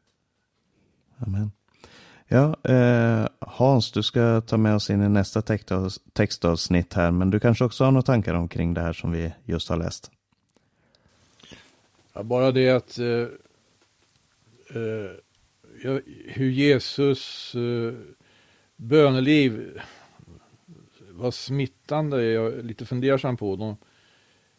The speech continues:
Speaker 2: eh, han hade slutat sin bön, står det, och då sa en av hans lärjungar: "Lär oss be så som och Johannes lärde sina."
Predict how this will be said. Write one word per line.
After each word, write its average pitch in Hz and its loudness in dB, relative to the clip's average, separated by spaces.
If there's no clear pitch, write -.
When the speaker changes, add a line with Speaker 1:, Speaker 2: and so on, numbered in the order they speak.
Speaker 2:
eh, 147 -20
han 151 2
hade 110 -2
slutat 110 -4
sin 104 -6
bön, 127 0
står 85 -8
det, 85 -4
och 87 -4
då 104 -6
sa 107 -4
en 101 -6
av 95 -8
hans 95 -10
lärjungar: 92 -6
"Lär 95 -6
oss 95 -10
be 92 -6
så 98 -12
som 92 -8
och - -12
Johannes 90 -8
lärde 87 -8
sina." - -14